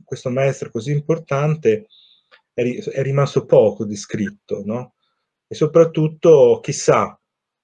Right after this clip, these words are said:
se avesse scritto lui i Vangeli, che cosa avesse, che cosa avrebbe scritto? <laughs>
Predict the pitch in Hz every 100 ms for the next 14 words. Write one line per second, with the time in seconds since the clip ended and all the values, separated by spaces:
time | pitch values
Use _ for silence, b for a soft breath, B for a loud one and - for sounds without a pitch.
0 | _ _ - 123 123 - 117 - 123 113
1 | 120 120 120 117 113 127 120 113 120 -
2 | 135 123 120 113 110 - - B B -
3 | 120 139 127 117 123 120 117 - 143 127
4 | - - 101 131 127 - - - _ -
5 | _ _ _ _ - 196 175 - - -
6 | 202 -